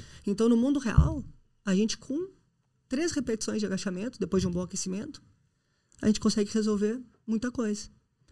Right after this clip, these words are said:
Saber se o cara tá apto pra aquela sessão ou não. E dentro disso, se os parâmetros dele derem muito abaixo, a primeira coisa que eu ataco na minha prática, o volume. Vamos reduzir esse volume do cara. E se mesmo assim ele tiver muito abaixo, aí nós vamos mexer na carga do dia.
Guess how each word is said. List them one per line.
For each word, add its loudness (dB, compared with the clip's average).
Saber 0
se -2
o -2
cara -4
tá -6
apto -2
pra -2
aquela -4
sessão -2
ou -2
não. -2
E 8
dentro 4
disso, 0
se -4
os -4
parâmetros 2
dele -2
derem -2
muito -2
abaixo, -4
a -20
primeira 0
coisa -4
que 0
eu 2
ataco -2
na -4
minha -6
prática, -8
o -2
volume. 2
Vamos -2
reduzir -2
esse -6
volume -6
do -8
cara. -18
E -2
se 0
mesmo 6
assim 4
ele 2
tiver 0
muito 0
abaixo, -6
aí -6
nós -4
vamos -4
mexer -6
na -6
carga -4
do -2
dia. -2